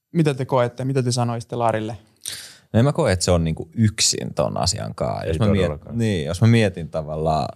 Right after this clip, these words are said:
Speaker 2: itteeni kanssa nuorempana ja siinä vaiheessa, kun tava-, ois, niinku, halunnut.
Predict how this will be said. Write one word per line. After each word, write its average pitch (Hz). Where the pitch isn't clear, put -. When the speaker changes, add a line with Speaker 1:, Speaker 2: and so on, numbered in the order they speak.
Speaker 2:
itteeni 85
kanssa 71
nuorempana 95
ja 104
siinä 92
vaiheessa, 87
kun 82
tava-, 65
ois, 85
niinku, 90
halunnut. 95